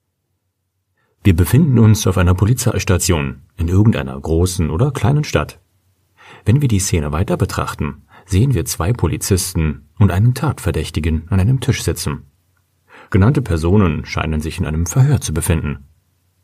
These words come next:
Einer der Polizisten redet pausenlos auf den Tatverdächtigen ein, während der andere nur böse dreinschaut. Der Polizist stellt Beschuldigungen auf, setzt den Tatverdächtigen unter Druck, und zwar so lange,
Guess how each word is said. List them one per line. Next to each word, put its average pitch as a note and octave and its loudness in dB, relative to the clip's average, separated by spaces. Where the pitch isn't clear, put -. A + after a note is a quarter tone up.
Einer C3+ 2
der D#2+ 0
Polizisten E2 -4
redet G2+ 2
pausenlos G#2 2
auf E2 -6
den D#2+ -4
Tatverdächtigen F2 -2
ein, F2+ 2
während D2+ -6
der D2+ -6
andere F2+ 0
nur D#2 -4
böse F2 0
dreinschaut. D#2+ -2
Der G2+ 2
Polizist F#2 0
stellt C#2+ -10
Beschuldigungen F#2 2
auf, D#2+ -2
setzt - -2
den F#2+ 0
Tatverdächtigen F2 -2
unter D2+ -6
Druck, F2+ -2
und E2+ -2
zwar D#2+ -4
so E2+ -2
lange, F2 4